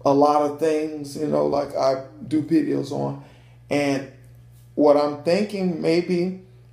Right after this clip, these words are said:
that something might happen after Christmas, you know, and, you know, um, who knows what's gonna happen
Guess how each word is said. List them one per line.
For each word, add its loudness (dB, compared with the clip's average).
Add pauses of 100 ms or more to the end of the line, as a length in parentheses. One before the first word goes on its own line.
(140)
that 2
something -2
might 2
happen -2 (320)
after 2
Christmas, -10
you -2
know, -2 (280)
and, -2
you 0
know, 0
um, -4
who 2
knows 0 (300)
what's 2
gonna 0
happen -4